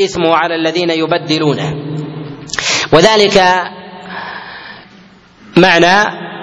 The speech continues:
قول الله عز وجل: "لا تزر وازرة وزر أخرى"، والمراد بالوزر هو،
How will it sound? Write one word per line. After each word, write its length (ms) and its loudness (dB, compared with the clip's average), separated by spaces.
قول 180 6
الله 280 4
عز 240 2
وجل: 460 -2
"لا 280 0
تزر 400 0
وازرة 880 0
وزر 240 0
أخرى"، 380 4
والمراد 360 6
بالوزر 500 2
هو، 160 2